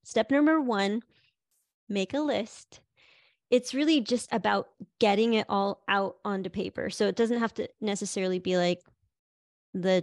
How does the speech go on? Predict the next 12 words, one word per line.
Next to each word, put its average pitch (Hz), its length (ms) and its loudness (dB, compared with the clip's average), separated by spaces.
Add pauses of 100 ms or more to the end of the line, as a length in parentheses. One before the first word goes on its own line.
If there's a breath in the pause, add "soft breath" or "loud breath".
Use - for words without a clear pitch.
to-do 220 380 2
list. 190 380 0
It 208 80 -2
could 214 140 -6
just 226 180 -4
be, 220 100 0
like, 202 160 0
whatever 277 420 0
is 208 240 -2 (420)
bogging 220 560 -2
you 196 140 -4
up 190 180 -6